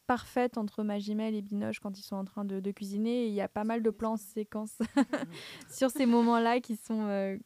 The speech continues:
globalement, euh, très réussis. Euh, je crois que le film a été accompagné par le chef Pla-, Pierre Gagnère, et ça c'était assez intéressant parce que lui-même, euh, a accompagné les acteurs dans les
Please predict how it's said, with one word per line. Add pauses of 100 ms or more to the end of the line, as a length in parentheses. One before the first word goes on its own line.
(120)
globalement,
euh,
très
réussis. (560)
Euh,
je
crois
que
le
film
a
été
accompagné
par
le
chef
Pla-,
Pierre
Gagnère,
et
ça
c'était
assez
intéressant
parce
que
lui-même,
euh,
a
accompagné
les
acteurs
dans
les